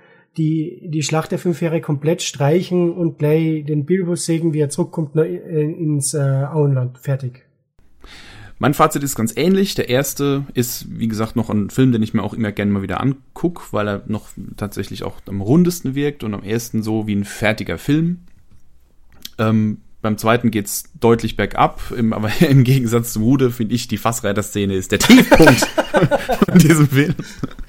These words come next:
Speaker 2: Ähm, ja, ist halt, wenn man, ich mag halt diese übertriebenen, äh, C-G-I-Action-Szenen nicht so und, ähm,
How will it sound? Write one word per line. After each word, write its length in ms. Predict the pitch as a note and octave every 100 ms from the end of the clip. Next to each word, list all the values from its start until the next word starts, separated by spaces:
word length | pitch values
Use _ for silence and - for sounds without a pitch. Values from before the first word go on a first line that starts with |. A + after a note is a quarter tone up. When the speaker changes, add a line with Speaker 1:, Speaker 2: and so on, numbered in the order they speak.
| - - - - _ - - - - - - - - - - -
Speaker 2:
Ähm, 400 | A#2+ A#2 A2+ A2 - - - - -
ja, 200 | F#2+ F#2
ist 260 | A2 -
halt, 240 | A#2 A#2 G#2+
wenn 100 | G#2
man, 180 | G2
ich 140 | G2+ - - - -
mag 440 | F#2 F2+ G#2+ G#2
halt 100 | G2+
diese 160 | F#2+ F#2
übertriebenen, 640 | F#2 F2+ - F#2+ F#2+ F2+ F2
äh, 300 | F2 F2 E2+
C-G-I-Action-Szenen 1120 | G2 - E2 F2 E2 E2 E2 E2+ F2 E2+ E2+
nicht 160 | F2+
so 220 | - F#2+ F#2+
und, 400 | F2+ F2+ F2 -
ähm, 400 | E2 E2+ E2+ -